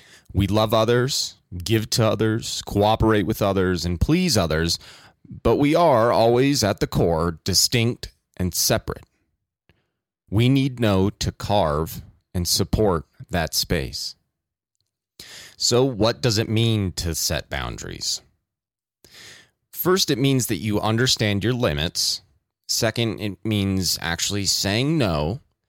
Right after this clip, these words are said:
Third, it means to actually enforce those boundaries.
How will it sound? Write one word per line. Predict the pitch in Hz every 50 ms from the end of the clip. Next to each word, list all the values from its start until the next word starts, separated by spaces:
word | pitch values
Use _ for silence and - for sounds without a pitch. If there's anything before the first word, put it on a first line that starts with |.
| _ _ _ - - - _ _ _ _ _ - - _ _ _
Third, | - - - 156 151 143 147 151 165 165
it | 170 139 117 113
means | 117 123 120 120 120 107 -
to | - - 113 104 101 98 98
actually | 87 92 92 - - - 85 82 80 62
enforce | 65 73 76 - - 160 175 175 170 - -
those | 151 139 139 135 117
boundaries. | - 135 123 120 120 113 104 107 104 101 101 98 90 -